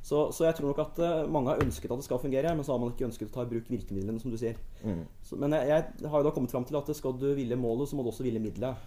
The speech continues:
Speaker 1: Og derfor så tror jeg på en, en mer regulert ordning nå, da.
Speaker 2: Ja. Det, da får vi bruke det som en overgang til en som vil alle midlene.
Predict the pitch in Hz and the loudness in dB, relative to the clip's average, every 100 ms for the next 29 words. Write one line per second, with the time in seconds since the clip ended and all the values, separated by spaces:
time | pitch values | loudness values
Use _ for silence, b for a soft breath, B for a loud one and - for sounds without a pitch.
0 | - 123 120 143 131 123 113 - 120 120 | -8 -4 -4 -4 -4 0 0 0 -2 0
1 | 120 117 - - 120 113 107 113 113 95 | 0 -2 -6 -6 -2 0 0 0 0 -2
2 | 98 104 101 107 104 - - - - - | -2 -4 -4 -6 -8 -10 -12 -12 -8 2
3 | 127 - B B B - 135 143 139 139 | 2 2 B B B 6 12 12 12 12
4 | 139 131 131 135 131 139 135 135 117 117 | 10 8 6 4 4 6 6 4 2 4
5 | 104 123 107 87 87 85 107 107 87 95 | 4 6 6 6 2 4 4 6 6 6
6 | 95 110 107 104 110 104 98 123 92 85 | 6 4 6 6 6 6 6 6 4 4
7 | 95 | 2